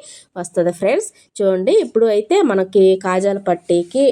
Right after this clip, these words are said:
ఉక్సులు పట్టి కాజాల పట్టీకి క్లాత్ అనేది కట్ చేసుకుంటున్నాము. చూడండి ఈ విధంగా నీట్‌గా కట్ చేసేసుకోండి. ఓకే ఫ్రెండ్స్, ఈ వీడియో మీకు ఎంతో కొంత నచ్చిందనే అనుకుంటున్నాను.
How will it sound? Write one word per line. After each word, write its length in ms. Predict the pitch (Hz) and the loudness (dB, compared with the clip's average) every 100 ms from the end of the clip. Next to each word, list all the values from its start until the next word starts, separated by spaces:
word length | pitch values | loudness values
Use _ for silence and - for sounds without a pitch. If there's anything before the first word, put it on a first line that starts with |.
| - 175 | -2 -10
ఉక్సులు 300 | - 220 202 | -6 -4 -2
పట్టి 260 | 180 220 | -2 -2
కాజాల 400 | 262 196 180 185 | -4 -2 0 0
పట్టీకి 460 | 185 170 - 165 320 | -2 -8 -8 -6 -6
క్లాత్ 360 | 349 180 170 180 | -2 -2 0 -2
అనేది 360 | 170 156 285 | -2 -2 -2
కట్ 240 | 381 180 - | -4 -6 -4
చేసుకుంటున్నాము. 840 | 165 165 - 151 160 156 151 151 151 _ _ 254 _ _ _ _ _ _ _ _ _ _ | -6 -6 -10 -10 -8 -8 -8 -10 -12 _ _ _ _ _ _ _ _ _ _ _ _ _
చూడండి 400 | 320 160 151 151 - _ _ _ _ _ | -8 -4 -4 -6 -10 _ _ _ _ _
ఈ 80 | 185 | 0
విధంగా 340 | 180 185 190 302 | 0 2 0 0
నీట్‌గా 420 | 220 185 185 190 | 0 -2 -2 -4
కట్ 240 | 190 170 | -4 -8
చేసేసుకోండి. 720 | - 160 160 156 156 - 160 165 _ _ _ | -4 -4 -4 -6 -6 -8 -8 -8 _ _ _
ఓకే 260 | 220 233 285 | -6 -4 -4
ఫ్రెండ్స్, 320 | 285 277 285 - | 0 -2 -2 0
ఈ 80 | 214 | 0
వీడియో 300 | 208 208 233 | 2 2 2
మీకు 240 | 226 202 202 | -2 -2 0
ఎంతో 260 | 180 190 202 | -2 -2 -2
కొంత 240 | 202 202 | -2 -2
నచ్చిందనే 580 | 190 170 165 196 185 180 | -2 -4 -2 -2 0 0
అనుకుంటున్నాను. 920 | 185 175 180 175 180 170 165 160 175 | -2 -2 -4 -6 -4 -4 -2 -4 0